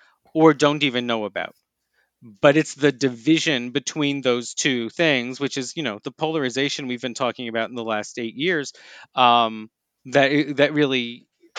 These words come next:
comes to light. So there was this op-ed in the Times, another article about,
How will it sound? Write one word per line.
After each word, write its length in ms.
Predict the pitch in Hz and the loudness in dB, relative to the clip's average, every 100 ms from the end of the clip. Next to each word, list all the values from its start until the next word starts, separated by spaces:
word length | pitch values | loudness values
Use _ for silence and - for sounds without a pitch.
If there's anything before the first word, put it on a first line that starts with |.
| - | -6
comes 340 | 175 135 123 | 2 2 0
to 120 | - 107 | -4 -2
light. 260 | 95 87 _ _ - | -4 -6 _ _ -8
So 160 | - 147 | 0 2
there 140 | 147 | 2
was 120 | 143 | 0
this 160 | 139 - | 0 4
op-ed 420 | 135 - 131 117 | 4 6 2 2
in 80 | 113 | -4
the 60 | 110 | -8
Times, 580 | - 202 170 123 123 | 0 4 4 2 -2
another 320 | 127 147 170 139 | -2 0 2 2
article 360 | 117 120 110 | 0 -2 -4
about, 380 | 110 110 104 | -2 -2 -2